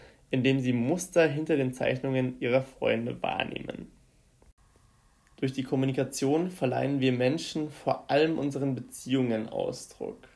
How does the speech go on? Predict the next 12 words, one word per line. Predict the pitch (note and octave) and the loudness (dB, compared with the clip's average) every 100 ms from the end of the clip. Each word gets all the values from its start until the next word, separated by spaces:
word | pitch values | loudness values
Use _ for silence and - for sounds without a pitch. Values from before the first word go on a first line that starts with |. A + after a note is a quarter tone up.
| _ _ _ - _ - | _ _ _ -20 _ -8
Wir | B2 | -4
zeigen | - C3 C3 C3 | 4 6 6 4
so | A#2 B2+ D3 | 4 4 4
unsere | - C#3+ C3 B2+ | 4 0 2 2
Beziehungen | A#2 - - C3+ C#3 B2+ B2 | 0 -4 -2 2 4 2 0
zur | - A#2 G2+ - | -2 -4 -2 0
Welt, | - C3 D#3 - - - - - - _ | 2 2 0 -4 -16 -20 -20 -20 -20 _
indem | C3 C3 B2+ | 0 2 4
wir | B2 A#2+ - | 2 0 2
Werte, | A#2+ C3 D3+ - D#3 D3+ - - | 6 6 6 4 4 4 2 0
Weltbild, | - C3+ - - C3+ C3 - | 2 2 0 0 2 2 -4
Erfahrungen, | - B2+ C3+ C#3+ D3+ D3+ D3+ C#3+ C#3+ | -12 -4 2 4 4 2 0 -2 -4